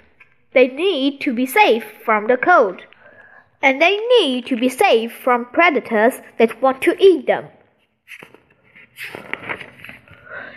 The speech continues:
Some animals, like bats, hibernate in caves.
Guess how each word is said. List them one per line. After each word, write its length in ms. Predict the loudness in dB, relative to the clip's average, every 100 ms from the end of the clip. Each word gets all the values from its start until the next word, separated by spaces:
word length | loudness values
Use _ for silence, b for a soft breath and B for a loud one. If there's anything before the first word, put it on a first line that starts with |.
| B -2
Some 180 | -2 2
animals, 460 | 0 0 -2 -4 -2
like 260 | -4 -4 -2
bats, 400 | -2 -2 -4 -8 -18 -12
hibernate 540 | -2 0 2 2 0
in 140 | -6 -10
caves. 560 | -2 0 0 -4 -16